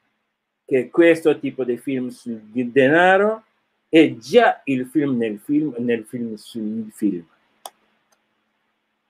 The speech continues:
Perché quando i personaggi non possono comprare,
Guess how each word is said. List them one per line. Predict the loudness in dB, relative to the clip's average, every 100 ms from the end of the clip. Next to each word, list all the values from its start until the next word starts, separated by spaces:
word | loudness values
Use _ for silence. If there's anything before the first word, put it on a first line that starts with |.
| _ 4
Perché | 6 6 6 6 6 0 _ _ _ _
quando | -2 4 6 6 4 2 0 -2 -8
i | -10 -2
personaggi | 2 2 2 0 2 2 0 -2 -10 -10 -10 -4
non | 2 2 2 2
possono | 4 4 2 -6 -4 -6 -4
comprare, | -2 -2 -2 0 2 2 0 -2 -4